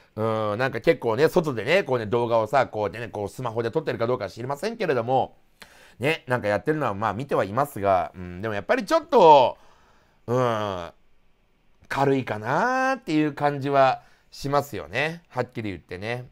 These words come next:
うん、で、やっぱりこのようにXでなんか負け惜しみみたいな感じで、なんかこう、自分のね、そのさ、年齢差を出したりだとか、ね、あのー、そのバックグラウンドみたいな感じで言ってさ、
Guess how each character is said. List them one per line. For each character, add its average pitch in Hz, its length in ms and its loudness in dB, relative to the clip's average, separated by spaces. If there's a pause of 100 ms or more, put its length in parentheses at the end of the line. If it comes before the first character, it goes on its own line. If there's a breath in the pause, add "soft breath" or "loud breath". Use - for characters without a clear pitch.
う 113 40 -12
ん、 104 260 -8
で、 117 160 2
や 123 100 2
っ 123 40 -2
ぱ 302 120 10
り 208 220 2 (220 loud breath)
こ - 140 0
の 285 60 0
よ 320 80 0
う - 20 -2
に 190 160 -2
X 196 480 -4
で 120 220 2
な 120 100 -2
ん - 20 -6
か 104 80 -6
負 113 160 -6
け 185 100 -4
惜 190 80 2
し 202 120 -8
み 214 100 -4
み 220 100 -6
た 240 80 0
い 208 60 0
な 143 100 -2
感 117 240 -4
じ 101 120 -10
で、 113 340 0 (920)
な 113 120 -2
ん 113 40 -6
か 104 120 -4
こ 110 380 0
う、 - 40 -20 (280 loud breath)
自 107 140 -4
分 147 140 2
の 147 100 0
ね、 196 180 0
そ 151 140 -4
の 120 60 -2
さ、 104 140 -2
年 151 300 0
齢 160 180 2
差 127 160 -4
を 92 60 -4
出 110 180 -2
し - 80 -14
た 120 120 -4
り 95 80 -6
だ 85 100 -8
と 85 140 -14
か、 104 420 2 (380 soft breath)
ね、 151 380 -2
あ 107 120 0
の 95 680 -6 (540)
ー、 - 20 -18
そ 113 80 -8
の 110 80 -6
バ 107 120 2
ッ 107 40 -2
ク 120 160 -10
グ 123 100 0
ラ 147 120 4
ウ 165 40 0
ン 151 40 -4
ド 127 80 -4
み 110 80 -8
た 95 100 -6
い 90 40 -6
な 87 100 -14
感 107 220 -6
じ 98 80 -12
で 98 60 -8
言 92 80 -12
っ - 20 -20
て 135 120 -6
さ、 139 280 0